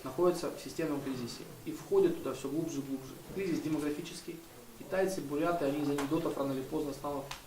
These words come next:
подавляющее большинство населения. Второе, экономический кризис. Страна с сырьевой экономикой, которая реально разворовывается. И сейчас, когда уходят инвестиции, когда падает ее экономика, все труднее и труднее становится держать социалку. Третье, э,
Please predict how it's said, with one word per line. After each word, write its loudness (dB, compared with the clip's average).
подавляющее 2
большинство -4
населения. -8
Второе, 10
экономический 4
кризис. 2
Страна 0
с -4
сырьевой 4
экономикой, 2
которая 2
реально 6
разворовывается. 4
И -6
сейчас, 0
когда 2
уходят 2
инвестиции, -2
когда -2
падает 2
ее 4
экономика, 0
все -12
труднее -2
и -2
труднее -2
становится -6
держать -6
социалку. -8
Третье, 2
э, -2